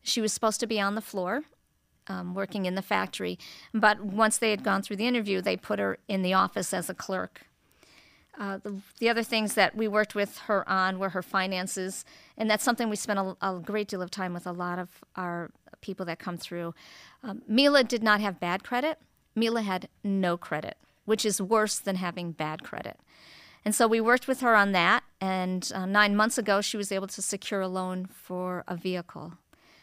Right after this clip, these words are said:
She's now married. Um, she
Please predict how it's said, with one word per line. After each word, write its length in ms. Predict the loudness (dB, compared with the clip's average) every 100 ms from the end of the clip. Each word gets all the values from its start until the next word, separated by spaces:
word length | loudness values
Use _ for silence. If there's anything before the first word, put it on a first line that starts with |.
| _ _ _ _ _
She's 280 | -2 0 4
now 140 | 4 4
married. 420 | 2 0 -2 -6 _ _ _ _
Um, 440 | -8 -6 -6 -6 -2
she 520 | 0 2 0 -2